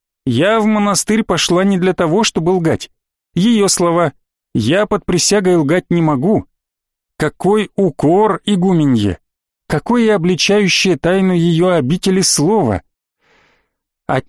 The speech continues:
тех показаний, в которых есть всё, кроме правды, как разница свидетельское показание архимандрита Григория? Вот свидетель не из подвластных игуменьи Митрофании, свидетель, носящий на себе высокий сан монашества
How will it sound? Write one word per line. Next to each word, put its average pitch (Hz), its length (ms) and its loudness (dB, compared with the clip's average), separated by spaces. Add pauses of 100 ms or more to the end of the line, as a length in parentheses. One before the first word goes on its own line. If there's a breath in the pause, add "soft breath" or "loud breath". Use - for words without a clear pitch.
тех 226 280 0
показаний, 165 680 0
в - 80 -6
которых 156 400 -2
есть 180 360 -2
всё, - 380 0
кроме 160 380 0
правды, 151 640 -2 (260)
как 220 240 -2
разница 160 640 0
свидетельское 160 720 0
показание 165 640 0
архимандрита 156 800 0
Григория? 147 640 0 (560)
Вот 143 320 0
свидетель 196 580 0
не 196 160 2
из - 100 -2
подвластных 175 640 -2
игуменьи 180 420 0
Митрофании, 160 720 0 (280)
свидетель, 156 640 0
носящий 170 480 0
на 175 80 0
себе 170 300 0
высокий 175 480 0
сан 180 240 0
монашества 151 720 0